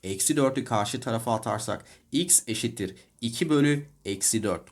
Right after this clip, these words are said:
olmaz mı? Evet. Son olarak da bir sadeleştirme yapıp olayı bitirelim. Her iki taraf çift sayı olduğu için ikiye bölünür.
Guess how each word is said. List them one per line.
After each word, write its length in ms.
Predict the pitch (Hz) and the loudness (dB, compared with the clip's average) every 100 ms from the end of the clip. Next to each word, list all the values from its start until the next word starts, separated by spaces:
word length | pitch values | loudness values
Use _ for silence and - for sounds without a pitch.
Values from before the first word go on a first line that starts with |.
| - | -6
olmaz 460 | 101 120 139 123 | 0 4 4 2
mı? 180 | 131 127 123 - | -2 -4 -6 -12
Evet. 340 | - - - - _ - | -10 -8 -10 -12 _ -4
Son 340 | - 170 247 | 4 6 8
olarak 420 | 208 156 127 - | 8 6 6 4
da 240 | 131 135 - | 2 2 0
bir 240 | 107 180 | 2 4
sadeleştirme 960 | 180 139 120 117 117 117 117 110 113 104 | 4 4 4 4 2 2 -2 0 0 0
yapıp 460 | 98 101 - 92 - - _ | -2 -4 -4 -8 -8 -20 _
olayı 320 | 95 85 87 | -4 -2 -2
bitirelim. 440 | 87 - 87 87 - - - | -4 -6 -4 -6 -8 -16 -10
Her 140 | - 269 | -4 -2
iki 200 | - 185 | 0 2
taraf 340 | 147 123 117 - | 4 4 2 -8
çift 280 | - 226 202 | -6 -2 2
sayı 200 | 160 151 | 4 6
olduğu 180 | 135 127 | 6 4
için 220 | 123 110 | 2 0
ikiye 380 | 104 - 160 147 | 0 0 2 4
bölünür. 380 | 120 110 117 | 4 4 0